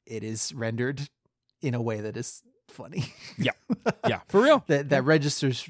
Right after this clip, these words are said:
Speaker 1: to me as humor. <laughs>
Speaker 2: Here in, in our year, twenty twenty-three.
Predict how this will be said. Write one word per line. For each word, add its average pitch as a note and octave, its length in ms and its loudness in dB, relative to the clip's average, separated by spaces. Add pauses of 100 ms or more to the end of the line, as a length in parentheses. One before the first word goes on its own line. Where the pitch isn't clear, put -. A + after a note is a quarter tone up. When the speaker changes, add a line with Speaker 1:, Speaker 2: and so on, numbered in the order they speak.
(140)
Speaker 1:
to C#3+ 100 0
me A#2+ 340 -2
as G#2+ 200 -8
humor. A#2+ 420 -6 (300)
<laughs> - 340 -20
Speaker 2:
Here G2+ 480 0
in, G2 260 -8
in G2+ 160 -8
our F#2 260 0
year, - 440 -8 (540)
twenty G#2 200 -4
twenty-three. - 500 -16